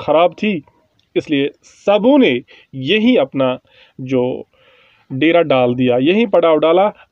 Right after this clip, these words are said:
आगे क्या लिखा है, लिखते हैं, जब, जब देखा तो मुंशी जी की हालत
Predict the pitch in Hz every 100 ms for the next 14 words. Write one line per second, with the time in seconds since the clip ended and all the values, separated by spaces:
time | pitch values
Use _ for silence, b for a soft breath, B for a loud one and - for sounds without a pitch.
0 | - 165 175 233 220 214 208 208 208 240
1 | - - _ _ _ _ _ _ _ _
2 | _ _ _ - - _ - B B B
3 | 151 - 240 233 196 139 123 - _ _
4 | _ _ _ B B B B 135 175 151
5 | 139 170 190 185 147 143 143 131 131 143
6 | 127 131